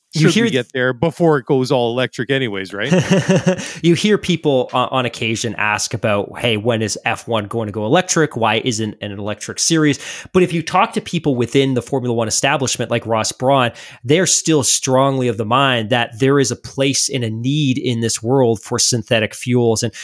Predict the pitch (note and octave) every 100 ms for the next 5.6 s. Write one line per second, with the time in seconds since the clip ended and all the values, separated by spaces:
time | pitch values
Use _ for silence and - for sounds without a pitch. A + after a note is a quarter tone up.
0 | - - E3+ D#3+ D3+ C3 B2+ D3 C3 B2
1 | G#2 - B2 A2+ A#2+ - A2+ G2+ G2+ F#2+
2 | - G2+ - D3+ D#3+ D3 C3 A#2+ A#2 A2
3 | G2+ - C3+ D#3+ D3+ C#3 B2+ A#2 A#2 A2+
4 | A2+ A#2 A#2 G#2+ A2 A2+ - - A#2+ A#2
5 | A2+ - G#2+ D3+ C#3+ B2